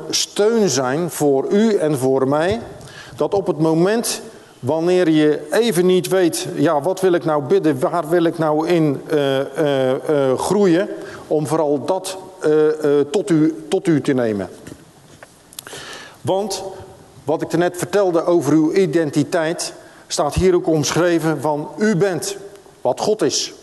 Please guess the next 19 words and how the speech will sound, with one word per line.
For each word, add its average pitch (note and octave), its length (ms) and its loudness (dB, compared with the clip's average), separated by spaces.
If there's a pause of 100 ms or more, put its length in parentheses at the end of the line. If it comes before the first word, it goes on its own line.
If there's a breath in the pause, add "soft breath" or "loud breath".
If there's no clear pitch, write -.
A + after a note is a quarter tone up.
(800 loud breath)
En D#3 580 -2
vervolgens D3+ 580 0
wie D3 360 0
u B3 220 2
bent D3+ 340 -2
in D3 280 0
Christus. - 600 -2 (400 loud breath)
En D3+ 160 0
u F#3+ 200 2
kunt G#3+ 260 2
het G3 160 0
niet F3 360 0 (840)
vo-, - 420 0 (180)
niet D#3+ 320 0 (240)
vaak A3+ 480 -4
genoeg F3+ 580 0 (220)
herhalen D3+ 760 0 (140)
voor G#3 380 2
uzelf E3 640 2